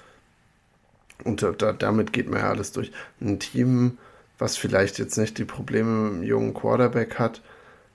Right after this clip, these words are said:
die Seattle Seahawks, also finde ich, finde ich, also waren ja, haben sich ja letzte Saison zu so einem Hype-Bunny entwickelt und auch in diese Saison reingehend wurden die ganz schön hoch,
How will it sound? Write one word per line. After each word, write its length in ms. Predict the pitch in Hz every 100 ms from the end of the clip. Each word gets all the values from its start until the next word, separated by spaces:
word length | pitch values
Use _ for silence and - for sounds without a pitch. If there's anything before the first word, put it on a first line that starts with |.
| _ _ _ _ _ _ _
die 180 | 101 98
Seattle 400 | 98 - 98 101
Seahawks, 840 | 104 - 110 127 139 165 - - -
also 200 | - 104 104
finde 260 | - 123
ich, 180 | 135 -
finde 280 | - - 165
ich, 160 | 185 - -
also 320 | 110 101 107
waren 220 | 104 127
ja, 240 | 143 - -
haben 120 | 127
sich 140 | 131
ja 80 | 123
letzte 440 | 110 - - - 117
Saison 760 | 117 - 113 117 120 120 113
zu 160 | - 113
so 100 | 110
einem 160 | 104
Hype-Bunny 540 | 107 120 127 120 120 123
entwickelt 500 | 120 117 127 - 160 - - -
und 80 |
auch 240 | - 165 -
in 120 | 117 107
diese 280 | 117 127
Saison 360 | 120 113 110 107
reingehend 680 | 101 107 113 127 143 151 131
wurden 160 | 123
die 80 | 117
ganz 200 | 127 123
schön 160 | - 120
hoch, 260 | 117 131